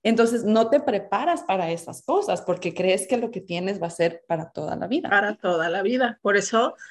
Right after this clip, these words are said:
Speaker 2: debemos disfrutarlo y, bueno,
Speaker 1: Mm.
Speaker 2: con las cosas que vienen, pues, enfrentarlas. Hay cosas que son muy dolorosas, como perder a alguien, pero, bueno, hay cosas también que si nos cambiamos de casa, de país, por ejemplo, en tu caso,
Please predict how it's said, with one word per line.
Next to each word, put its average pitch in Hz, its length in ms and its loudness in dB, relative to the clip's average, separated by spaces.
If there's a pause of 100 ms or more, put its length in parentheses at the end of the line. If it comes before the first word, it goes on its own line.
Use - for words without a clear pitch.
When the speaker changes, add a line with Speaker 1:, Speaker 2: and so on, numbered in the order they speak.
(260)
Speaker 2:
debemos 214 380 6
disfrutarlo 233 960 2
y, 214 140 2
bueno, 233 320 2
Speaker 1:
Mm. 208 100 -2 (100)
Speaker 2:
con 185 140 0
las 180 180 0
cosas 214 340 -6
que 254 120 2
vienen, 214 300 2
pues, 220 180 -2
enfrentarlas. 180 800 0
Hay 160 80 -2
cosas 220 320 0
que 185 140 0
son 202 180 2
muy 202 200 4
dolorosas, 214 580 4
como 170 300 -4
perder 175 320 2
a 190 80 6
alguien, 208 360 2 (500)
pero, 233 160 6
bueno, 277 200 6
hay 202 100 2
cosas 226 320 0
también 220 400 2
que 190 140 -6
si - 200 -6
nos 175 200 -2
cambiamos 202 680 2 (120)
de 185 240 -2
casa, 196 420 4
de 185 120 2
país, 202 420 2
por 214 160 0
ejemplo, 202 360 -4
en 190 80 -10
tu 202 100 -8
caso, 220 460 0